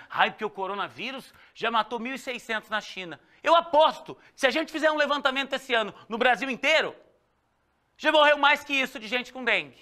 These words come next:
Aposto. E aí a gente fica preocupado com o vírus que tá vindo lá da China e esquece do mosquito que a gente tá criando aqui. Chega, não dá mais. Não dá mais pra passar a mão na cabeça do teu vizinho e falar assim: "Olha, se der final de semana."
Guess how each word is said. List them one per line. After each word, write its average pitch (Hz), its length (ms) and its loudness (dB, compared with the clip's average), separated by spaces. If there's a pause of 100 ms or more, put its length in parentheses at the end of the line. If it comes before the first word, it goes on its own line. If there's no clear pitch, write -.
(300)
Aposto. 320 640 2 (880)
E 240 120 2
aí 277 80 6
a 269 40 2
gente 285 180 -2
fica 285 180 0
preocupado 247 500 2
com 240 120 -8
o 208 40 -8
vírus 202 220 -8
que - 40 -14
tá 214 100 2
vindo 214 180 -6
lá 277 160 6
da 339 160 4
China 294 440 -2 (320)
e 247 120 -2
esquece 262 340 0
do 277 80 -2
mosquito 247 380 -6
que 262 80 -6
a - 20 0
gente 247 160 -10
tá 254 100 0
criando 240 340 -6
aqui. 226 440 -10 (580)
Chega, 554 400 0
não 262 120 -6
dá 294 120 2
mais. 233 560 -2 (180)
Não 277 60 -10
dá 320 80 0
mais 339 160 2
pra 294 80 -8
passar 277 260 -2
a - 40 2
mão 240 120 -6
na 226 120 -2
cabeça 214 340 -2
do 190 80 -16
teu 208 140 -6
vizinho 180 440 -10 (280)
e - 20 -18
falar 254 220 -2
assim: 247 260 -8 (240)
"Olha, 269 380 0
se 220 160 -18
der 247 180 -2
final 233 220 -8
de - 80 -16
semana." 226 280 -6